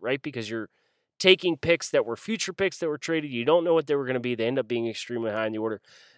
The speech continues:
There's no wiggle room for that in this Orlando Brown Junior deal. The only picks that were exchanged in the future was Kansas City got a future six and Baltimore got a future five.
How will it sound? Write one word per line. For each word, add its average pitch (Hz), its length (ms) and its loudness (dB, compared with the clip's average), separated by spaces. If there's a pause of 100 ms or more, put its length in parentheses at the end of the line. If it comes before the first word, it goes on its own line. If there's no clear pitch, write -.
(140)
There's 226 380 10
no 247 140 12
wiggle 202 400 4
room 165 240 4
for 160 180 -2
that 160 240 8
in 151 160 2
this 156 180 0
Orlando 151 460 6
Brown 139 240 4
Junior 147 300 -2
deal. 117 160 -2
The 135 200 -10
only 226 300 6
picks - 300 2
that 175 160 0
were 190 100 0
exchanged 180 560 2 (260)
in 175 200 0
the 165 80 6
future 131 640 0 (560)
was 147 120 -4
Kansas 214 320 8
City 202 220 -2
got 165 220 8
a 139 280 2
future 202 460 0
six - 460 8
and 143 200 0
Baltimore 165 400 6
got 147 140 4
a 117 60 0
future 156 360 -6
five. - 400 -12